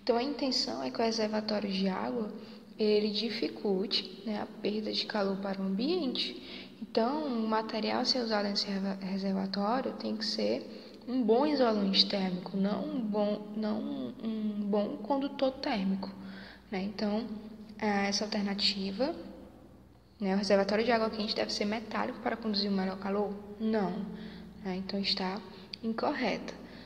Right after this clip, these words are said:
Dois, a cobertura de vidro tem como função reter melhor o calor de forma semelhante ao que ocorre em uma estufa.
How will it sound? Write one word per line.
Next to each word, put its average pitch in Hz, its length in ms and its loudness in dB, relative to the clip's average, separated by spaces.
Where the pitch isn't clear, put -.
Dois, 196 300 8
a 190 80 4
cobertura 226 480 4
de 269 100 0
vidro 220 340 2
tem 233 160 2
como 214 260 -2
função 202 420 0
reter 196 320 2
melhor 214 420 4
o 202 60 0
calor 180 420 2
de 247 140 -2
forma 202 280 0
semelhante 214 680 0
ao 220 80 2
que 214 120 -2
ocorre 202 440 2
em 220 60 -2
uma 220 140 0
estufa. - 600 -2